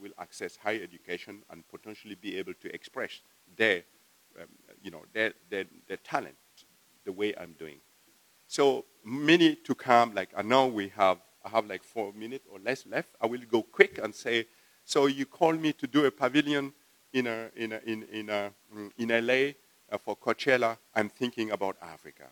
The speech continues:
We love to celebrate the color, the easiness, and then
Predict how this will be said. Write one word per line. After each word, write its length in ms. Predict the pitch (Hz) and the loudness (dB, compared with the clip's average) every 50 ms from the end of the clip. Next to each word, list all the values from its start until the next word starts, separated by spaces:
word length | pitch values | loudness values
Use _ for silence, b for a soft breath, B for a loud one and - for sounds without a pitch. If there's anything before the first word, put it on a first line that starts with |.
| _ 95 | _ -12
We 80 | 98 | -8
love 280 | 95 98 110 113 113 - - | -4 0 0 0 0 -2 -6
to 80 | 95 | -20
celebrate 500 | - - 113 107 92 82 80 82 76 _ _ _ _ _ - | -18 -14 -14 -12 -14 -14 -16 -20 -20 _ _ _ _ _ -20
the 80 | 92 | -20
color, 400 | - _ - 131 123 110 92 76 - _ _ _ _ _ _ _ _ _ _ | -20 _ 0 2 2 2 2 -2 -8 _ _ _ _ _ _ _ _ _ _
the 100 | - 107 - | -16 -16 -12
easiness, 580 | - 147 143 123 139 123 98 - _ - - - _ _ _ _ _ _ - | -10 -10 -8 -8 -8 -10 -10 -12 _ -20 -20 -20 _ _ _ _ _ _ -10
and 140 | 104 101 101 | -8 -6 -4
then 160 | 101 101 101 | -4 -6 -6